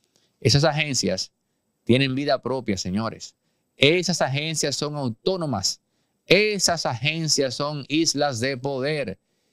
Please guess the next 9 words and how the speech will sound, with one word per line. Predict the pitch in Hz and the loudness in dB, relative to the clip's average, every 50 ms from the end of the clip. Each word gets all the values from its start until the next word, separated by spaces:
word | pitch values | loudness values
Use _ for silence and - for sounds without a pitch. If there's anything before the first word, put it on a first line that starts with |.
| _ _ - | _ _ -2
Y | - 98 | 2 4
ya | 107 120 135 | 4 4 4
existen | 143 - - - 151 - - 139 139 | 2 0 -2 -2 -2 0 -2 -4 -4
investigaciones | 143 135 131 131 - - 127 127 123 117 - - 139 139 135 127 117 - | -4 -4 -4 -6 -6 -4 -2 -2 -2 -4 -4 -6 -4 -4 -4 -6 -6 -4
que | - 117 | -4 -2
las | 113 110 110 - | -2 -2 -2 -2
han | - 127 143 151 156 - | -2 0 0 0 0 -2
involucrado | 156 151 147 139 127 131 131 127 113 107 - - - 143 165 175 175 156 139 127 | -2 -4 -2 0 0 0 2 0 -2 -4 -2 -2 0 0 0 0 -2 -4 -4 -4
directamente | 123 120 120 123 - - 139 127 123 117 107 101 95 - 95 - | -4 -4 -6 -8 -6 -4 -6 -4 -2 -2 -2 -2 -2 -4 -12 -14